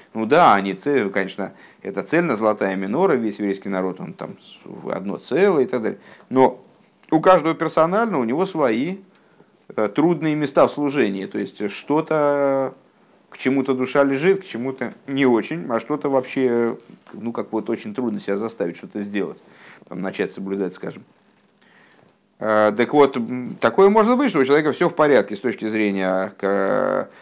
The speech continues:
кавы хесед. Со стороны хеседа у него все в порядке, со стороны гвуры не получается. Не, трудно сделать так, чтобы была та же полнота.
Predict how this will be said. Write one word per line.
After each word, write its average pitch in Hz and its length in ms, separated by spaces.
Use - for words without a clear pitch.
кавы 107 280
хесед. 240 380
Со - 60
стороны 135 300
хеседа 143 320
у - 20
него 143 140
все 139 120
в 143 40
порядке, 190 400
со - 60
стороны 127 280
гвуры 139 420
не 117 260
получается. 110 720
Не, 113 320
трудно 120 640
сделать 110 320
так, 160 160
чтобы 113 220
была 120 200
та 127 220
же 110 140
полнота. 113 580